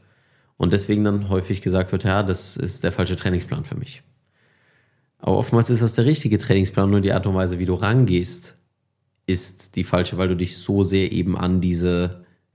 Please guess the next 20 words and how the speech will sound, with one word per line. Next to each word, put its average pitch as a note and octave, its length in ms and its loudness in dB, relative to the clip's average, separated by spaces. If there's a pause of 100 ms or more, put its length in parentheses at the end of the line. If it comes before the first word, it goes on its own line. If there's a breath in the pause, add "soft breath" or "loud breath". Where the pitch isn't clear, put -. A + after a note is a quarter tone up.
(100)
ähm, F2 240 -2
Struktur - 500 0
hängst F#2 480 0
oder A2+ 380 2 (220 loud breath)
die G2+ 80 -2
Struktur - 440 -2
so A2+ 440 0 (720)
eng B2+ 220 6
vorgegeben G2 720 2
ist, C#3 320 2 (520 soft breath)
dass G2 140 0
nichts A2+ 220 2
anderes G#2 320 2
möglich A2+ 380 4
ist, F2 180 -2
außer F#2 760 0
dass F#2 220 -2
du F2+ 360 2
das F2 240 -2
machst - 460 -2